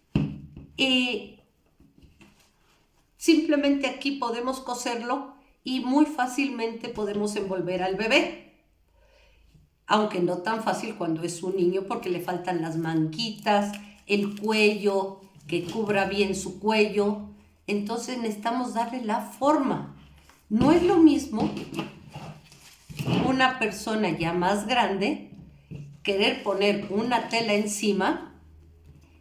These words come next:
y querer que cubra perfectamente todo, porque necesitamos saber cómo formar, darle redondeces a nuestra tela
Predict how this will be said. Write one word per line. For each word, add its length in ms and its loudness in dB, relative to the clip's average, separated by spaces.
y 200 -8
querer 580 0
que 220 -6
cubra 680 0
perfectamente 1400 0
todo, 460 4
porque 220 -6
necesitamos 500 -2
saber 600 -2
cómo 460 6
formar, 840 0
darle 440 2
redondeces 1160 0
a 100 0
nuestra 560 -4
tela 480 -2